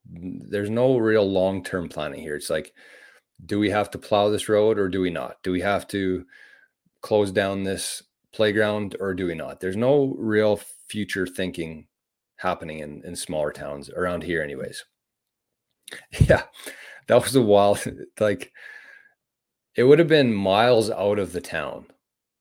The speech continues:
miles out of the town. And don't get me wrong, like, these things do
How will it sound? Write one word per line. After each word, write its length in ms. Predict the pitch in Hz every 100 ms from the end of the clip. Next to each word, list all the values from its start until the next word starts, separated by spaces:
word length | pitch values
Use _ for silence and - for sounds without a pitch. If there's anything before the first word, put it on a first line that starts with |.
| _ _ _ _
miles 400 | - 98 104 92
out 80 | 87
of 80 | 71
the 60 | 73
town. 320 | - - -
And 180 | 107 107
don't 180 | 151 147
get 120 | 143
me 60 |
wrong, 280 | 110 95 71
like, 200 | 76 87
these 200 | 113 110
things 300 | - 104 95
do 340 | 85 101 98